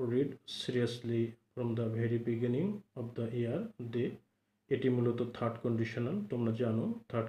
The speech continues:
conditional বাক্যের structure হচ্ছে সাবজেক্টের পর had, অর্থাৎ had plus ভার্বের participle from যদি হয়, তাহলে এখানে would, could, should, might এর যে কোনো একটি have এবং ভার্বের participle form ব্যবহার করতে হবে। এই জন্য could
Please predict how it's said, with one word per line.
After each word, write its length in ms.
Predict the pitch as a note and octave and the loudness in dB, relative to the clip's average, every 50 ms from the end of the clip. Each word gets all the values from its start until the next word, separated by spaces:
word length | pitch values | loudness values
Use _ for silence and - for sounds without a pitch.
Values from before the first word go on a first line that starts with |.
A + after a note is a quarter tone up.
| - | -2
conditional 560 | - A#2+ A#2 A#2 A2+ - - A#2+ A#2+ A#2+ A2+ A2+ A2+ - _ _ _ _ _ _ _ _ _ - _ _ _ - | -2 -2 0 0 -2 -2 0 0 0 2 0 -2 -4 -6 _ _ _ _ _ _ _ _ _ -20 _ _ _ -4
বাক্যের 280 | B2 B2 B2 B2 C3 A#2 A2+ - | -4 -2 0 0 -2 -2 -2 -4
structure 440 | - - C3 B2 - - - C3+ B2+ A2+ A2+ | -6 -2 -2 -2 -2 -2 0 0 2 2 2
হচ্ছে 220 | A2+ - - A#2+ A#2 A2+ - | 0 -2 -2 -2 -2 -2 0
সাবজেক্টের 480 | - A2+ A2+ A2+ A2+ A#2 A2+ - A#2+ A2+ A2+ | -2 -2 -2 0 -2 -4 -2 -2 -2 -2 0
পর 120 | A#2 A#2 A2 G#2+ G#2+ - | 0 0 0 0 -2 -2
had, 180 | A#2 A2+ - F3+ F#3+ - - _ _ _ _ _ _ _ - C3 | -2 -2 -2 -4 -6 -12 -14 _ _ _ _ _ _ _ -12 -12
অর্থাৎ 260 | B2 - - A2+ A2 A2+ - - _ _ _ _ - | -10 -4 -2 -2 -2 -2 -6 -14 _ _ _ _ -8
had 120 | B2 G2+ - - | -8 -8 -8 -8
plus 220 | - A#2+ A2+ A2 A2 - - - - | -4 -2 -2 -2 -2 -6 -12 -10 -4
ভার্বের 320 | A#2 A2+ A2+ A2+ A2+ A2+ A2+ - | -2 -2 0 0 0 -2 -2 -2
participle 480 | A#2 A2+ A2+ A2+ - - B2 A#2 A#2+ A2+ A2+ - | -4 -2 -2 -4 -2 -4 -4 -2 -2 -4 -4 -4
from 180 | - A#2 A2+ A2+ A2+ A#2 | -4 -2 0 0 0 0
যদি 180 | A2 A2+ B2 A2 G#2 | -2 -2 -2 -2 -2
হয়, 180 | A#2+ A#2 C#3+ A3 A3+ - _ _ _ _ _ _ _ _ _ - | -2 -4 -4 -4 -6 -10 _ _ _ _ _ _ _ _ _ -6
তাহলে 200 | - A#2+ A2+ A2+ A2+ | -2 0 2 2 2
এখানে 260 | A2+ A2 A#2 A#2 A2+ A2+ A2+ A2+ - | 2 2 0 0 2 0 0 0 0
would, 160 | C3 A#2+ - - | 0 0 0 -2
could, 160 | - A#2+ A2+ - - | -6 -6 -6 -6 -8
should, 180 | - B2+ A#2 A#2+ A#2+ A2+ | -8 -8 -6 -4 -2 0
might 200 | A2+ A2 A2+ - | 0 0 0 0
এর 80 | A#2 A2+ A2+ A2+ | -2 -2 -2 -2
যে 80 | A#2 A2+ A2+ | -4 -4 -4
কোনো 160 | - A#2 A2+ A2+ A2+ | -2 0 2 2 2
একটি 240 | A2 A2+ - - E3 G#3 A3+ - _ _ - - - | 0 -2 -4 -4 -4 -4 -4 -6 _ _ -20 -14 -6
have 240 | - A2 A2+ F3 F#3+ G3 - - - - | -4 -2 0 0 -2 -4 -4 -8 -12 -8
এবং 140 | B2 A#2 A2+ A2+ A2 | -4 -2 -2 -2 -2
ভার্বের 340 | - A2+ G#2+ A2 A2 D3+ G3+ G3+ - | -2 -4 -4 -2 -2 -2 -2 -2 -2
participle 440 | B2 A2 G#2+ G#2+ - - - A2+ A2 G#2+ - | -2 -2 -2 -4 -6 -8 -8 -6 -6 -6 -4
form 160 | A2+ A2+ A2 A2 | -4 -4 -2 -2
ব্যবহার 240 | A2+ A2 A2 G#2+ A2 - | -2 -2 -2 -4 -6 -8
করতে 200 | A#2 A2+ - - A#2+ A2+ | -12 -14 -10 -6 -4 -4
হবে। 180 | A#2 A#2 D3+ G#3+ A3 - _ _ _ _ _ _ - - | -4 -2 -2 -4 -4 -6 _ _ _ _ _ _ -6 -4
এই 60 | B2+ B2 | 0 2
জন্য 200 | C3 B2+ A#2+ C#3+ E3+ - - | 2 2 2 0 -2 -4 -4
could 160 | - B2 A#2 | -4 -4 -2